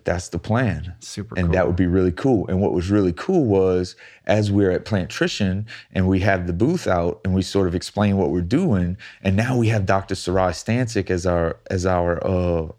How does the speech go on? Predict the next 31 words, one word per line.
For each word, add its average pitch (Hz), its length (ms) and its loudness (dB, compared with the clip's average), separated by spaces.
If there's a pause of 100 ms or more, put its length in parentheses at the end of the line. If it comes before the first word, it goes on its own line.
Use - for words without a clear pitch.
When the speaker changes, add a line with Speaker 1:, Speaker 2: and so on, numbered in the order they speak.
(120)
Speaker 1:
our 87 240 0
chief - 280 -2
medical 95 380 0
officer. 85 360 -4
She's, - 400 -6
'cause 92 200 -2
she - 160 0
was 113 160 2
a 95 40 0
fly 101 320 2
on 95 100 -2
the 92 80 -2
wall 110 380 2
in 90 60 -2
our 85 120 -4
program. 123 420 0
She's 92 220 -6
like, 82 240 -4 (300)
"Oh 120 100 0
my 85 140 -2
God, 95 320 0
this - 160 -6
is 95 100 -4
what 92 220 -2
we 92 120 -2
need. 120 360 0
This 104 180 -2
is 120 140 -6
what 113 180 -4
physicians 95 600 -8
need." 117 400 -2